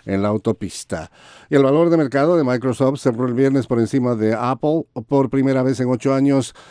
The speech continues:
eh, ya que el fabricante se benefició por un crecimiento. Este fue un avance informativo de La Voz de América.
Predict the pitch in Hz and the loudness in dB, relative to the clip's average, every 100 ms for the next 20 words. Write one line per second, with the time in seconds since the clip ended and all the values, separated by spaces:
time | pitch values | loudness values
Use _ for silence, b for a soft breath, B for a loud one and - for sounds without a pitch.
0 | B _ - 120 120 120 123 123 131 117 | B _ -4 -2 0 0 -2 -2 -4 -2
1 | 117 113 104 135 131 151 135 123 117 - | -2 -2 -2 -2 -2 -2 0 0 -2 -2
2 | 123 - 165 98 104 104 95 104 - 92 | -6 0 2 2 -2 -4 -4 -6 -6 -8
3 | 78 67 - 101 B B - 156 160 165 | -10 -18 -18 -18 B B -8 0 2 2
4 | 143 147 156 117 107 107 104 - 117 117 | 2 2 2 -2 -4 -2 -2 -2 -2 -2
5 | - 156 160 87 92 85 101 98 95 90 | 0 2 2 0 -6 -4 -2 -2 -2 -4
6 | 87 73 | -10 -14